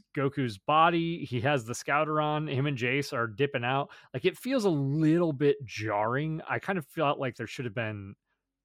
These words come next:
a little bit more leading into, uh, expressing that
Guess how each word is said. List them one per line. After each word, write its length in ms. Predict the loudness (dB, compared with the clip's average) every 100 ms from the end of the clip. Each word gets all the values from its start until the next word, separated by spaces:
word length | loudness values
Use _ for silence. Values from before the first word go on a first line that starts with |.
| _ _ -8
a 100 | -2
little 720 | 2 4 4 4 4 4 4
bit 220 | 2 0
more 240 | 2 2
leading 720 | 2 -2 -4 -2 2 2 2 -2
into, 1120 | -6 -6 -4 -4 -6 -6 -6 -6 -8 -10 -14 _
uh, 360 | -6 -4 -2 -4 -6
expressing 580 | -12 -6 -4 -4 -6 -6
that 180 | -6